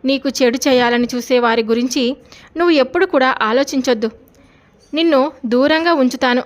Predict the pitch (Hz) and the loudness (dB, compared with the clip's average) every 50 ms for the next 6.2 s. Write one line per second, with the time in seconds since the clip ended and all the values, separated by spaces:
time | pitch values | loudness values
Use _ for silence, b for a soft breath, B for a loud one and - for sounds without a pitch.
0 | - 240 240 240 240 240 226 240 233 226 214 220 220 220 226 226 226 - - - | -4 -4 -2 -2 -2 -2 -2 -2 0 0 0 0 0 -2 -2 -2 -2 -4 -6 -8
1 | - _ _ _ b b b b b b b b 311 339 359 359 370 349 339 339 | -10 _ _ _ b b b b b b b b -2 0 0 2 2 0 0 -2
2 | 339 - - 294 277 269 277 277 - 254 262 262 - 311 302 285 269 247 240 240 | -4 -2 0 0 2 0 0 -2 0 -2 -2 0 0 0 0 0 2 0 0 0
3 | 240 254 226 220 220 269 254 - - 254 240 254 247 - _ - 240 240 240 240 | -2 -2 -4 -4 -4 -4 -6 -2 0 0 0 0 -2 -4 _ -6 -4 -2 0 0
4 | 240 233 247 240 233 226 226 226 214 226 220 277 277 285 247 220 277 - B B | 0 -2 -2 0 0 0 0 0 -2 -2 -2 0 0 0 0 -2 -2 -6 B B
5 | B B B B B 247 254 262 247 226 220 214 226 247 262 269 254 240 233 226 | B B B B B 0 2 2 2 2 0 0 2 2 2 2 2 0 0 0
6 | 233 240 240 | -2 -4 -6